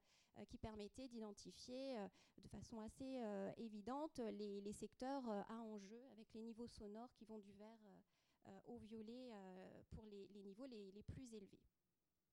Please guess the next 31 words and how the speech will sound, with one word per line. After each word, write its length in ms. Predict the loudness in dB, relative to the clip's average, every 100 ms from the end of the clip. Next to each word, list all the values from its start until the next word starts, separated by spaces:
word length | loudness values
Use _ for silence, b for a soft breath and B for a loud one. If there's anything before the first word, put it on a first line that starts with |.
| _ _ _ _ _ _ _ _ _ _ _ _ _ _ -20 -20
Ah, 40 | -20 _ _ _ -8
je 160 | -8
suis 220 | -8 -10 -8
allée 180 | -8 -10 _ _ _ _ _ _ _ _
dans 80 | -8
le 80 | -4
mauvais 180 | -2 -4
sens, 300 | -6 -8 -8
pardon. 240 | -8 -6 -8 B B B B B B B B _ _ _ _ _ _ _ _
Ensuite, 600 | -4 -4 -2 -2 -2 -2
euh, 440 | -4 -4 -4 -4 -4
je, 100 | -4 -6
je 100 | -6
continue 480 | -6 -2 4 4 4
sur, 220 | 2 -2
le, 240 | 0 0 -2
su-, 300 | -6 -10 -10
sur 160 | -8
différents, 640 | -6 -6 -2 -2 2 2 2
euh, 100 | 0 -2
exemples, 600 | -6 -4 0 2 2 0 B B B B
euh, 300 | 0 2 0
et 120 | 0 -4
des, 340 | -2 -2 -2
et 60 | -4
des 180 | -4 -4
exemples 320 | -4 -2 -2
un 80 | 0
peu 140 | 0
plus 180 | 2 0
récents, 520 | 0 -2 -4 -2 -2